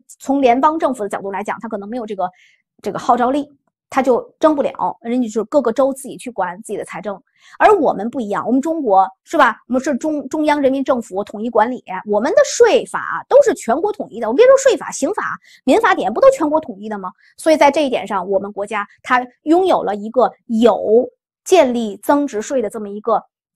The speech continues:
历史，或者叫做这个政治问题，我们是允-，是允许的，因为我们是一个国家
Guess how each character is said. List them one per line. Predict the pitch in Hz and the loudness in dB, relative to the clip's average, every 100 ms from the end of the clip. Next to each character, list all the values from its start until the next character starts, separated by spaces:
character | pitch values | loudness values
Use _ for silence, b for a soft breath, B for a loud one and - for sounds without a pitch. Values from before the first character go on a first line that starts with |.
| _ - | _ 4
历 | 359 | 4
史， | - 196 - 180 - _ _ | 4 -4 -8 -10 -12 _ _
或 | - 285 | 2 4
者 | |
叫 | 254 240 | 6 4
做 | 214 - | 4 2
这 | 226 202 | 0 -6
个 | |
政 | 190 427 | 2 2
治 | 262 180 | 2 -4
问 | 190 | -10
题， | 180 175 | -16 -14
我 | 220 | -10
们 | 320 | -4
是 | |
允-， | 277 262 262 | 0 0 -2
是 | 339 | -6
允 | 233 240 302 | -4 -2 -2
许 | - | -4
的， | 190 226 | -4 -2
因 | |
为 | 339 | 0
我 | 285 | -2
们 | 233 | -2
是 | 269 | -6
一 | 247 | -4
个 | 311 | -4
国 | - 247 | -2 0
家 | 277 | 0